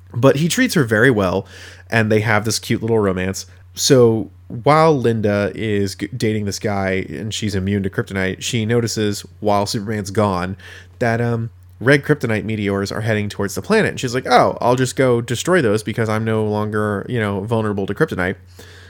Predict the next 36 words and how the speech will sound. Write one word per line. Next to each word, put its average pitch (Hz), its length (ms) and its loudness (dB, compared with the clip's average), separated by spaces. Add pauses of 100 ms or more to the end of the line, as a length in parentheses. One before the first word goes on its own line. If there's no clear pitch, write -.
(120)
So - 120 -6
she 165 180 0
flies 143 580 0
out 123 380 0
into 127 220 -4
space 95 520 -2 (160)
and 110 300 -2
blows 120 320 2
up 107 180 0
these 104 220 -6
six - 400 -4
red 85 300 -6
kryptonite 135 480 0
meteors. 95 420 -6
And 147 60 -2
then 135 80 -2
she's 139 160 -2
like, 151 120 0
"All 202 60 0
right, 175 220 2
cool. 170 280 2
See, 151 300 0
I'm 147 160 -2
fine. 165 340 0
Nothing's 135 280 -4
happened 170 300 -2
to 110 40 -4
me." 90 160 -6 (400)
As 131 140 2
she - 120 -2
goes 180 220 0
to - 80 -4
meet 139 300 -4
Dick 123 400 -2
at, 120 260 2
um, 110 440 -2